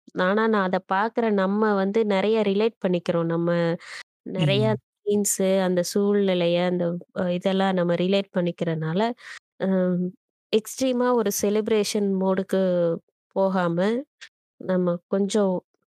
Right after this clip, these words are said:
Speaker 1: நிதானமா, அ, யோசிக்கணும். எமோஷன்ஸ் இருக்க வேண்டியதா, எமோஷன்ஸ் இல்லாம யாரும் இருக்க முடியாது. But நமக்கு பிரெயினும் இருக்குல்ல. <laughs> அதையும்
Speaker 2: ம்.
Speaker 1: கொஞ்சம்
Speaker 2: கரெக்ட் தான்.
Speaker 1: லாஜிக்கலாவும் திங்க் பண்ணி பார்க்கணும்.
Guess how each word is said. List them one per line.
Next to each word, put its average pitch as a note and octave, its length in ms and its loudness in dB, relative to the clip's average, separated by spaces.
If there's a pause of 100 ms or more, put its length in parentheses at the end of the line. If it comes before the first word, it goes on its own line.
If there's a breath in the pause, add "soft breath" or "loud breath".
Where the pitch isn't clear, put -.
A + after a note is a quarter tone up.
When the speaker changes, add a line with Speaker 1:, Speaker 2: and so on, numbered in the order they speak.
(200)
Speaker 1:
நிதானமா, G3+ 920 0
அ, - 40 0 (120)
யோசிக்கணும். F#3 680 -2 (320)
எமோஷன்ஸ் G3+ 680 0 (260)
இருக்க G3+ 400 -2
வேண்டியதா, F#3 460 0
எமோஷன்ஸ் F#3 480 0
இல்லாம F3+ 340 0
யாரும் F3+ 280 0
இருக்க F3 240 -2
முடியாது. E3 400 0 (560 loud breath)
But F#3+ 260 -2
நமக்கு F3+ 640 0
பிரெயினும் A#3+ 460 0
இருக்குல்ல. F#3+ 460 -2
<laughs> - 460 -6 (560)
அதையும் A3 400 0
Speaker 2:
ம். A3+ 40 -2
Speaker 1:
கொஞ்சம் G#3 300 0
Speaker 2:
கரெக்ட் F#3+ 40 -2
தான். F#3+ 220 2
Speaker 1:
லாஜிக்கலாவும் G3+ 640 0
திங்க் G3 140 -4
பண்ணி F3+ 240 0
பார்க்கணும். E3+ 560 -4